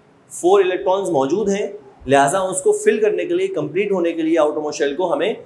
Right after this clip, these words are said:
four electrons और चाहिए होंगे, लिहाजा मैंने लिखा है they require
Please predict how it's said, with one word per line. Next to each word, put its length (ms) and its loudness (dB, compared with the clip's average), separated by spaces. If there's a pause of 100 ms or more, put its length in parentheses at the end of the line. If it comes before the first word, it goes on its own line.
(220)
four 320 2
electrons 560 0 (100)
और 160 6
चाहिए 240 -2
होंगे, 200 -4
लिहाजा 260 2
मैंने 180 -4
लिखा 160 -6
है 80 -6
they 120 -4
require 360 2